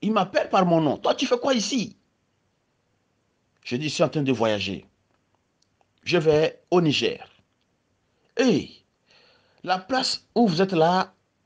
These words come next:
euh, ce n'est pas, vous n'êtes pas en sécurité. » Je dis, « Ah bon ? Je ne suis pas en sécurité chez Eyadema. » Il me dit, «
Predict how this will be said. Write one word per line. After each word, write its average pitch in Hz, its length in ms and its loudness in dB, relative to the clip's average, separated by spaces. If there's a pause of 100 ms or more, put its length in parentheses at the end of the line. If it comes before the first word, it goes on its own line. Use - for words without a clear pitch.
(680)
euh, - 120 -10
ce - 340 -6
n'est 175 140 2
pas, 170 400 4
vous 139 80 0
n'êtes 185 160 -2
pas 196 120 2
en 156 40 2
sécurité. » 120 640 -4
Je 127 60 2
dis, « 180 120 0
Ah 151 60 2
bon ? - 220 -2 (2250)
Je 139 120 -2
ne 156 60 2
suis 254 140 0
pas 254 140 -2
en 214 40 0
sécurité 202 580 -2 (460)
chez - 220 -4
Eyadema. » 170 380 0 (1600)
Il 156 120 0
me 147 100 4
dit, « 190 400 0